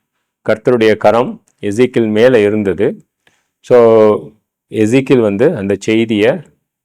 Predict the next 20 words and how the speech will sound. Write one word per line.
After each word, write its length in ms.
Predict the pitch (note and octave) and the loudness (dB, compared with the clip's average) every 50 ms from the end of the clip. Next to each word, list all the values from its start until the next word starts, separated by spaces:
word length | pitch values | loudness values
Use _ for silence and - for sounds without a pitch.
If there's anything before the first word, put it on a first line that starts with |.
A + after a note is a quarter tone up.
| _ _ | _ _
கொடுக்க 560 | _ G#2+ G#3 G#2+ G#2 - B2 - G2+ F2+ - - | _ -4 -4 -4 -2 0 -2 -2 -2 -4 -12 -10
ஆரம்பிச்சான். 560 | G2 F#2+ F#2+ F#2+ F#2 F#2 F2+ - - - - _ _ _ _ | -8 -6 -6 -6 -8 -12 -12 -14 -16 -16 -16 _ _ _ _
அதுதான் 460 | _ G#2 G#2 G#2+ G#2+ G2 A#2+ D#3 F3+ | _ -8 -2 -2 0 2 2 0 0
முப்பத்தி 400 | B2 G#2+ G2+ - B2+ - _ A#2+ | -2 -6 -6 -6 -8 -8 _ -8
மூணாவது 520 | G#2+ G2 G2+ A2 A#2 A2+ A2 G#2+ G2+ F2+ G2 | -6 -4 -2 -2 0 0 0 0 0 -2 -4
அதிகாரத்திலிருந்து 840 | F#2+ G#2 G2+ G2+ G2 G2+ G2 - - F#2+ F#2 F2 F2+ F2+ G2+ C#3+ | -4 -4 -2 -2 -2 -4 -4 -6 -8 -8 -8 -8 -8 -8 -8 -8
முப்பத்தி 440 | F#3+ C#3+ G2 F2+ - A2 - - G#2 | -6 -8 -10 -8 -6 -8 -8 -6 -8
ஒன்பதாவது 640 | F#2 F2+ F2+ F2+ F#2+ F#2+ F#2+ F2+ F2 F2+ F2 F#2 F#2 _ _ _ _ _ _ _ _ _ _ _ _ | -8 -6 -6 -6 -4 -2 -2 -2 -4 -6 -12 -16 -16 _ _ _ _ _ _ _ _ _ _ _ _
அதிகாரம் 360 | _ F#2+ F#2 F#2+ F#2+ G2 F#2 E2+ | _ -8 -6 -6 -4 -4 -6 -8
மட்டும். 280 | F2 F2 - - - - _ _ _ _ _ _ _ _ _ _ _ _ - _ _ _ _ - | -10 -12 -12 -14 -14 -14 _ _ _ _ _ _ _ _ _ _ _ _ -20 _ _ _ _ 0
சிறையிருப்புல 520 | D3 E3+ G3 G#3 G#3 G3+ G3 G3 F#3+ E3+ E3 | 2 4 6 6 6 4 2 2 2 2 4
இருக்கிற 300 | D3+ D3 - - B2 A#2+ | 4 2 2 2 0 0
ஜனங்கள் 680 | G2+ G#2 G#2+ A#2 D3+ F3+ E3+ A#2+ G#2 G2+ A#2 C#3+ F3 E3 _ _ _ _ _ _ | 2 2 0 0 0 0 0 2 2 2 0 -2 -6 -10 _ _ _ _ _ _
அந்த 340 | _ G#2 G#2+ G#2+ A2 A2 A2+ A2 A2 A2 A2 A2 G#2+ G#2+ G#2+ A2 | _ -6 -4 -4 -2 2 2 4 4 6 4 4 4 2 0 -2
ந-, 340 | A2 A2+ A#2 A#2+ G2+ - - | -2 -2 0 0 -2 -2 -4
நகரம் 480 | A#2 A2+ A2+ G#2+ D3 D#3 E3 E3+ E3 | -4 -4 -2 0 2 2 2 2 2
அழிந்தது 800 | D3 B2 A#2+ C3 C#3+ D3+ D3+ C#3+ C#3 B2+ A#2 B2+ B2+ A2+ F#2+ F#2 - | 2 2 2 2 0 0 2 2 2 2 4 4 4 4 2 0 -4
அப்படின்ற 600 | G2+ G2 - B2+ B2 C3 C3+ C3+ B2+ C3 B2+ A#2 | -8 -8 -4 -4 -2 -2 -2 -2 -2 0 0 0
அந்த 200 | A2 G2+ G2 G2 | 0 -2 -4 -4
நியூஸை 340 | G2+ A#2 C3+ C3+ - C#3+ | -4 -4 -4 -2 -4 -4